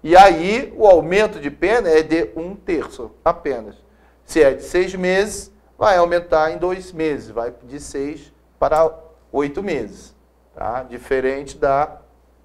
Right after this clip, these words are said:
de quando o, o veículo é motorizado. É um veículo e motorizado. Seguindo, senhores, capítulo segundo, do roubo e da extorsão. Roubo simples.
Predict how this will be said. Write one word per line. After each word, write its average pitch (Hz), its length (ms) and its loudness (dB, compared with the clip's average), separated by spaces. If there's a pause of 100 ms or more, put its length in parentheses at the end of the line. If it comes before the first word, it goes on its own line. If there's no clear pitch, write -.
(160)
de 147 120 -6
quando 147 680 -2 (260)
o, 139 500 -6 (160)
o 135 140 -10
veículo 156 680 -4
é 156 120 2
motorizado. 160 840 -2
É 151 160 6
um 151 120 2
veículo 165 680 0
e 180 300 0 (260)
motorizado. 160 720 -8 (1600)
Seguindo, 214 380 0
senhores, 160 360 0
capítulo 226 720 0 (100)
segundo, 185 600 -4 (680)
do 220 180 0
roubo 202 500 6
e 208 120 -6
da 220 160 4
extorsão. 175 840 -2 (960)
Roubo 208 360 4
simples. - 720 -2